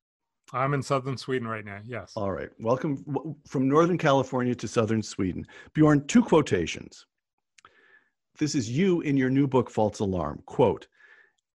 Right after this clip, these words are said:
Speaker 2: "In almost every way we can measure, almost every way we can measure, life on Earth is better now than at any time in history. We need to take a collective deep breath and understand what climate change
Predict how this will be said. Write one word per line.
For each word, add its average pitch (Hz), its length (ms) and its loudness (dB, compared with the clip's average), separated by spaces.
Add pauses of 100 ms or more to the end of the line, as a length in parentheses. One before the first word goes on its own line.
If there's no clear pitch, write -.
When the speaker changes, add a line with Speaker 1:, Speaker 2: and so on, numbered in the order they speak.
Speaker 2:
"In 131 240 4
almost 202 480 4 (140)
every 262 300 6
way 190 220 6
we 170 140 2
can 143 200 0
measure, 107 440 0 (480)
almost 170 540 -4 (180)
every 143 520 0
way 196 380 2
we 160 160 2
can 127 280 2
measure, 120 340 2
life 151 460 4
on 117 240 2
Earth 151 280 0
is 110 220 -2 (220)
better 240 320 6
now 95 400 -2 (380)
than 113 160 2
at 110 200 0
any 196 220 4
time 139 300 2
in 117 100 4
history. 73 580 -6 (460)
We 214 160 4
need 208 200 2
to 151 80 0
take 139 240 2
a 101 80 0
collective 143 800 0
deep 233 280 0
breath 107 320 0
and 110 140 0
understand 147 500 2
what 110 120 -6
climate 131 360 0
change 117 420 -4